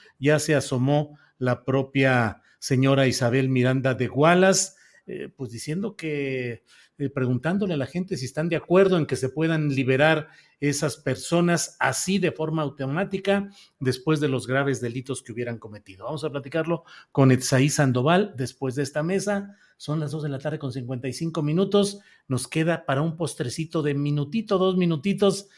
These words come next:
si son tan amables. Eh, Arturo, para ir cerrando, por favor.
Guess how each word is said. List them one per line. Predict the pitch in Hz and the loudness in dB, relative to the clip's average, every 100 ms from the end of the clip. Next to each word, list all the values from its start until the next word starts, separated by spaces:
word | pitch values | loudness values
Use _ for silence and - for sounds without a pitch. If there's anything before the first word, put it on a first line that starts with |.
| - - | -20 -12
si | 151 | -6
son | 131 170 | 0 0
tan | 165 151 | 2 2
amables. | 147 180 180 180 180 - - _ _ - | 4 4 4 4 4 0 -10 _ _ -8
Eh, | 147 151 147 147 143 139 135 117 - _ _ _ _ _ _ - | -2 0 2 4 4 4 0 -2 -6 _ _ _ _ _ _ -2
Arturo, | 156 156 202 143 107 | 0 4 4 4 2
para | 127 135 | 0 0
ir | 139 | 0
cerrando, | 135 113 104 101 | -2 -2 -2 -6
por | 101 - | -10 -10
favor. | 101 95 90 | -8 -8 -12